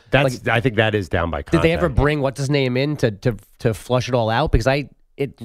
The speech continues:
Speaker 2: I
Speaker 1: Yeah.
Speaker 2: guess they were wrong, but maybe they weren't. And plus, they're supposed to fix those things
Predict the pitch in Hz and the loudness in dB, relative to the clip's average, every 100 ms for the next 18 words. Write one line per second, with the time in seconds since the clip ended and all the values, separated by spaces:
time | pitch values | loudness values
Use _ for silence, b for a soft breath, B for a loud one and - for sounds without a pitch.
0 | 85 120 76 165 214 - 190 135 123 117 | -6 -4 2 2 0 0 -2 0 0 0
1 | 123 127 131 151 156 135 127 190 160 147 | 0 0 0 0 0 0 0 0 0 0
2 | 202 208 170 - 151 185 220 156 - - | 0 2 0 2 4 4 2 -8 -4 -4
3 | - - 170 - 156 139 131 110 | -4 -4 -4 -2 -2 0 -4 -6